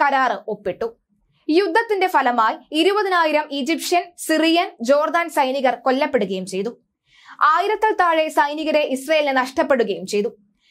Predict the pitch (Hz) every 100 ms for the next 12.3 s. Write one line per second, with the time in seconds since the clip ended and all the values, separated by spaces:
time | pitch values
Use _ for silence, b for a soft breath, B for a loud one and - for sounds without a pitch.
0 | - 247 269 302 294 311 311 254 277 -
1 | 226 269 339 349 359 330 302 302 302 -
2 | - 302 320 359 370 294 277 302 330 339
3 | 302 311 285 285 330 320 302 294 269 269
4 | 285 240 185 - b - 320 339 339 392
5 | 349 330 320 302 302 294 277 269 370 349
6 | 302 285 269 240 269 269 269 302 330 320
7 | 302 262 269 262 277 294 277 269 208 -
8 | B B 214 262 285 359 339 311 302 277
9 | 269 269 302 285 311 339 302 240 208 -
10 | 208 208 180 190 269 - _ _ _ b
11 | b b 370 370 440 427 392 370 247 277
12 | 269 294 294